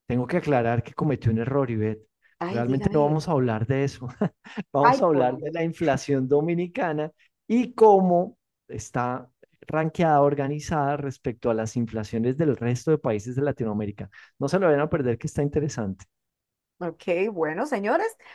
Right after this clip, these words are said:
Speaker 2: pues nos vamos al orden, no altere el resultado, y hoy vamos a pedirles que busquen papel y lápiz, porque vamos a tener consejos útiles para invertir por primera vez. Si usted es inversor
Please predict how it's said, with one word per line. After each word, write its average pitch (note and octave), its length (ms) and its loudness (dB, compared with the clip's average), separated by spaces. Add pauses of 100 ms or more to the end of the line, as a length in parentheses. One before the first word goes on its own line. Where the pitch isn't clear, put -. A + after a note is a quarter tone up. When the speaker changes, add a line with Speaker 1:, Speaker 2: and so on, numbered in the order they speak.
(180)
Speaker 2:
pues E4 140 2
nos F4+ 120 0
vamos F4 260 2
al E4+ 120 4
orden, E4 320 0
no D4 240 0
altere D4+ 360 0
el D#4 60 -2
resultado, A#3 840 2
y A3+ 180 -2
hoy A3 500 -2 (220)
vamos A3 840 2
a F#3 320 4
pedirles C4+ 440 -2
que A3 100 -4
busquen D4+ 340 -6
papel B3+ 280 0
y E4 80 -2
lápiz, - 420 -8
porque F3+ 180 -4
vamos F#3+ 220 -2
a F#3+ 60 -6
tener F#3+ 240 -4
consejos G#3+ 420 -8
útiles A#3 520 -10
para G3 200 -2
invertir G3+ 560 -6 (160)
por B3+ 380 0
primera F3 600 -2
vez. E3+ 240 -2
Si D3+ 60 -14
usted G#3+ 340 -4
es A3+ 100 -8
inversor G#3+ 560 -4